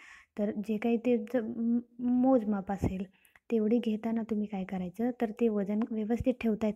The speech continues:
का, ते बघायचं. त्यानंतर, अ, डिजिटल काट्यावर, अ, अर्ध-, अर्धा किलोसाठी पाचशे ग्रॅम, तर ते पाचशे ग्रॅम व्यवस्थित, अ, भरतात का, ते बघायचं.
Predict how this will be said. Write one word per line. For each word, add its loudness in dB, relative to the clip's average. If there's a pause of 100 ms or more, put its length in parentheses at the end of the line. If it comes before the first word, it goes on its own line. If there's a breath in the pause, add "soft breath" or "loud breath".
का, -4
ते 2
बघायचं. -6 (500 soft breath)
त्यानंतर, -2
अ, -4
डिजिटल 0
काट्यावर, -2 (400 loud breath)
अ, -6 (260)
अर्ध-, -2
अर्धा 0
किलोसाठी 0
पाचशे -2
ग्रॅम, -4
तर -2
ते 2
पाचशे -4
ग्रॅम -4
व्यवस्थित, -2 (360)
अ, -4
भरतात -2 (100)
का, -6 (440 soft breath)
ते 2
बघायचं. 0